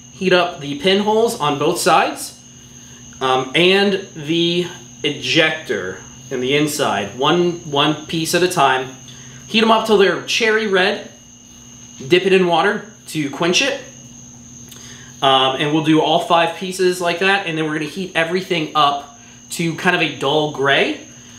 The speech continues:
Uh, you want it to be about, I don't know, six, seven hundred degrees. Um, so that can all be done at the same time, and then let it cool to room temperature on its own. That will temper it. The heat treat with the quench will make it really hard, but really brittle.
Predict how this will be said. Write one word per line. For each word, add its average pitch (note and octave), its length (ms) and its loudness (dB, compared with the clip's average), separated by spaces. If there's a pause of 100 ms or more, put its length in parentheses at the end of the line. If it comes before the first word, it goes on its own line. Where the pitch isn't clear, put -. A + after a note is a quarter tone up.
(320)
Uh, C3 280 2
you D3+ 120 0
want F3+ 120 4
it F3 40 2
to D#3+ 60 -2
be E3 80 0
about, C#3+ 360 0
I C#3+ 60 -6
don't C#3 100 -6
know, C3 120 -2
six, - 220 -6
seven D3+ 200 0
hundred D3+ 220 -4
degrees. C#3+ 600 -4 (380)
Um, B2 520 0
so C3 460 2 (200)
that D#3+ 220 2
can E3 120 2
all D#3 100 4
be D#3 80 -2
done D3+ 160 0
at D3 80 -4
the - 60 -10
same C#3 240 -4
time, D#3 340 2
and C#3+ 140 -4
then C3 120 -4
let C#3+ 120 0
it D3+ 160 -4
cool F3+ 160 0
to D3+ 60 -4
room D#3 300 0
temperature D3+ 760 -2 (260)
on D3 180 0
its C#3 220 -2
own. F#3 400 4 (180)
That C#3 240 0
will C3 140 -4
temper F#3+ 400 2
it. G3 260 0 (600)
The C3+ 400 -4
heat G#3 300 -2
treat G#3 220 0
with F#3 160 4
the E3 80 -4
quench - 560 0
will D#3 140 -4
make D3+ 240 2
it B2+ 180 -2
really E3 280 2
hard, F#3 500 2 (280)
but B2 140 -2
really C#3+ 220 -2
brittle. F3+ 580 0